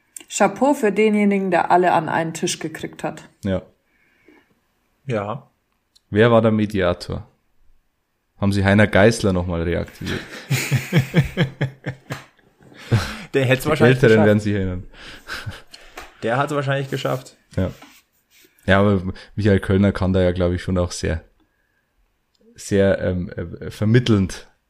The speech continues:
Speaker 2: auftreten, wenn's um sowas geht. Er
Speaker 3: Ich
Speaker 2: kann
Speaker 3: glaub
Speaker 2: auch
Speaker 3: auch,
Speaker 2: anders,
Speaker 3: dass
Speaker 2: aber er kann auch, äh, sehr vermittelnd
Speaker 3: Ja.
Speaker 2: auftreten. Und
Speaker 3: Aber
Speaker 2: da
Speaker 3: es scheint ja auch ein guter Kontakt gewesen zu sein zwischen dem Berater
Speaker 2: Eben.
Speaker 3: von, äh, Sascha Mölders
Speaker 2: Ja,
Speaker 3: und
Speaker 2: auch
Speaker 3: auch Günter
Speaker 2: das, ja.
Speaker 3: Gorenzel.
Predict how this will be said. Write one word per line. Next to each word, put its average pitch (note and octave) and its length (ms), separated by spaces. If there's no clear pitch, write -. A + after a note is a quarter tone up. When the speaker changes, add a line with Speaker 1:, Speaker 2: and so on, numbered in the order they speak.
Speaker 2:
auftreten, F2+ 560
wenn's F2 180
um F2 100
sowas F2 380
geht. F2 260
Er C3+ 80
Speaker 3:
Ich - 40
Speaker 2:
kann G2+ 140
Speaker 3:
glaub F2+ 100
Speaker 2:
auch E2+ 120
Speaker 3:
auch, F#2+ 80
Speaker 2:
anders, E3 180
Speaker 3:
dass C3+ 80
Speaker 2:
aber A#2+ 100
er A#2 80
kann A#2 160
auch, A2+ 300
äh, G#2+ 180
sehr G2+ 160
vermittelnd G2 520
Speaker 3:
Ja. D2 80
Speaker 2:
auftreten. - 600
Und F#2+ 240
Speaker 3:
Aber A2+ 320
Speaker 2:
da - 60
Speaker 3:
es B2+ 120
scheint A#2+ 260
ja G#2+ 80
auch A2 80
ein G#2 80
guter A#2+ 220
Kontakt A2 380
gewesen G#2+ 320
zu G2 80
sein G2+ 200
zwischen G2+ 240
dem G2 60
Berater G2 320
Speaker 2:
Eben. F#2+ 100
Speaker 3:
von, G2+ 400
äh, F#2 180
Sascha G2 280
Mölders F#2+ 420
Speaker 2:
Ja, - 60
Speaker 3:
und G2 100
Speaker 2:
auch G2+ 140
Speaker 3:
auch - 40
Günter F#2 140
Speaker 2:
das, - 120
ja. F2+ 60
Speaker 3:
Gorenzel. G#2+ 500